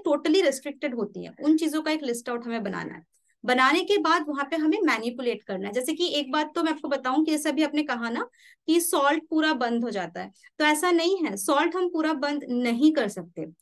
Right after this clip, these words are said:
और करना भी नहीं चाहिए, restricted होता है कि कम होता है कि हाँ, आपको थोड़ा कम salty खाना खाना है। पर इनिशियली से ही ऐसा नहीं है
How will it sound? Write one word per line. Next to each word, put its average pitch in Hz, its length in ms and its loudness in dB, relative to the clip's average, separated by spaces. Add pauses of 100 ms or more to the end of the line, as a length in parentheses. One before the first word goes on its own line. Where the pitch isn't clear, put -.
और 269 80 -2
करना 247 320 0
भी 294 160 4
नहीं 220 160 0
चाहिए, - 320 -10 (300)
restricted 403 640 0
होता 220 240 -2
है 277 80 0
कि 381 280 0
कम 339 280 4
होता 202 280 -4
है 175 60 -4
कि 233 100 -4
हाँ, 302 180 4
आपको 302 200 0
थोड़ा 311 240 0
कम 294 280 0
salty 240 400 -2
खाना 202 260 -4
खाना 170 380 -4
है। 185 260 -6 (440)
पर 330 100 2
इनिशियली 359 680 4
से 392 140 0
ही 381 180 2
ऐसा 349 300 2
नहीं 349 340 2
है 370 220 -2